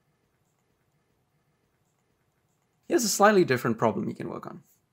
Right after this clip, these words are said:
Feel free to pause the video if you want to give it a go on your own first.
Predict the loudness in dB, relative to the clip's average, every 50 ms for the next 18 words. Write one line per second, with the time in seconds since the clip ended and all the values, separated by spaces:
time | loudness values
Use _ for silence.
0 | _ _ _ _ _ _ _ _ -6 -2 4 4 6 6 6 6 4 4 2 0
1 | -4 -2 -2 0 0 0 -2 -2 -2 -2 -4 -4 -4 -2 -2 0 0 0 -2 -2
2 | -4 -2 0 0 0 0 -2 -2 0 0 0 0 -2 -4 -2 -2 -2 -2 -2 -4
3 | -4 -6 -6 -10 -12 -18 -18 -20 _